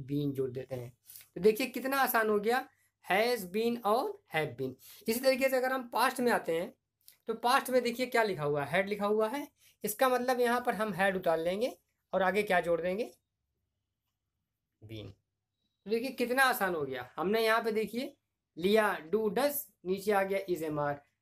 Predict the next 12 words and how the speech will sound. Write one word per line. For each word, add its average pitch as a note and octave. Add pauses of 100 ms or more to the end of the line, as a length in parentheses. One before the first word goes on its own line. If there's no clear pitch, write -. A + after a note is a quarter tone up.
(100)
do A#3+
does B3+
लिया C4+
और D3+
पास्ट F#3
इंडेफिनिट F#3+
में G3
did D#3+
हो C3+
गया, B2+ (320)
is A#3
am A#3+